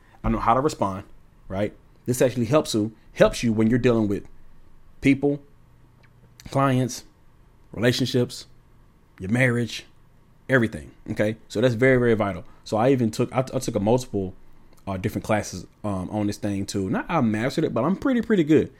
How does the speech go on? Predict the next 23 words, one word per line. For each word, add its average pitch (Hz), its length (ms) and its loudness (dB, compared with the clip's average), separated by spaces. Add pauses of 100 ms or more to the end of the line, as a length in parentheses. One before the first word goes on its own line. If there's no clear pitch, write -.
(260)
at 127 140 2
knowing 113 480 2
what 117 180 0
type 113 200 -2
of - 80 -8
personality 104 520 -2
a 95 60 -12
person 82 300 -8
is, - 180 -20 (340)
okay? 104 260 -2 (260)
Now, 156 320 4
once 170 240 4
you 185 80 2
get 175 200 6
with, 180 120 2
with 180 140 4
these 196 120 0
people, 226 380 0 (260)
it's 143 160 2
best 156 320 4
to 170 80 4
go 165 220 4
ahead 127 400 4